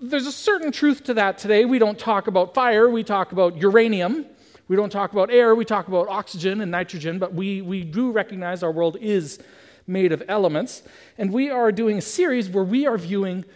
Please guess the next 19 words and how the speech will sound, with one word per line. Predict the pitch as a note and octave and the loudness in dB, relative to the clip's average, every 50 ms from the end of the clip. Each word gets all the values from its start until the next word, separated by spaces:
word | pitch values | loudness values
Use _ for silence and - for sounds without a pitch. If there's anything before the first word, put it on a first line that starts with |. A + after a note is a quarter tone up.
| _ _ | _ _
four | _ - - - - C4 D4+ D4 C#4+ | _ -20 -12 -4 0 2 4 4 2
elements | C4+ A3+ - - A#3 G3+ E3 E3+ E3+ - - - | 2 0 0 0 0 0 0 -2 -6 -8 -10 -10
that | - E3+ F3 F3 E3+ - | -6 -4 -4 -4 -4 -4
make | E3 F3 F#3 - - | -4 -6 -4 -4 -2
up | F3+ D#3+ - - - - _ _ _ _ _ | -4 -4 -4 -8 -16 -20 _ _ _ _ _
church | - - - - - C4+ G3+ D3+ D#3+ - - - - - - _ _ _ _ _ _ - | -10 -10 -6 -2 0 0 0 0 -2 -8 -12 -14 -14 -14 -18 _ _ _ _ _ _ -12
and | E3+ D3+ | -10 -8
how | D#3+ G#3 G3+ | -4 -4 -4
those | F3+ D#3+ D#3+ A3 C#4 C#4+ B3+ - | -4 0 2 2 2 2 0 -4
elements | A3+ A3 A#3 A3+ G#3 E3+ E3 E3 E3 - - - - _ _ _ _ _ - | -4 -2 0 0 0 0 -2 -4 -6 -10 -12 -14 -18 _ _ _ _ _ -2
are | E3+ D#3+ D#3 D#3 D3+ D#3 D3+ - - _ - | 0 0 0 0 0 -2 -4 -8 -14 _ -12
a | E3 | -10
small | - - - - - A3 B3 B3+ C4 C4+ C4 | -10 -10 -10 -6 -2 -2 0 0 0 0 -2
version, | G#3+ F#3+ E3+ D#3+ C#3+ A#2+ - C3 A#2+ B2 D3+ E3 - | -2 -2 -4 -4 -4 -6 -10 -10 -10 -10 -10 -10 -10
a | - | -8
microcosm, | E3 G#3+ A#3 A3 - G#3 - F#3 D#3+ C#3 C#3 A#2+ D3 C#3 E3 F3+ | -6 -6 -4 -4 -4 -4 -4 -2 -2 -2 -4 -4 -6 -10 -10 -10
if | E3+ - - | -12 -10 -8
you | C#3 C3+ | -6 -4
would, | C3+ C3 C3 - | -2 -4 -4 -6